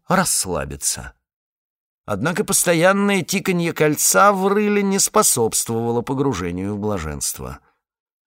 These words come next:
Марвин потянулся к низкому столику с палочками-развлекалочками и взял одну наугад. Провел по ее бороздкам усиками безрезультатно.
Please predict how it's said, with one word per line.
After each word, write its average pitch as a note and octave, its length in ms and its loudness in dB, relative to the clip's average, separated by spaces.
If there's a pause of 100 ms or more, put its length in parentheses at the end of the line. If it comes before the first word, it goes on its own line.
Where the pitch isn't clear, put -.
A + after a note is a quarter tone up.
(760)
Марвин A2 520 2
потянулся G#2+ 560 -4
к - 80 -10
низкому A2+ 340 -4
столику G3+ 460 0
с - 80 0
палочками-развлекалочками F3+ 1400 0 (340)
и A3+ 140 2
взял F3 320 4
одну G#2 400 -2 (100)
наугад. A#2 600 -4 (560)
Провел G#2+ 360 0
по F#2+ 100 -8
ее F#2 260 -2
бороздкам G2 680 -2
усиками G3 600 0 (760)
безрезультатно. G#2 1080 -6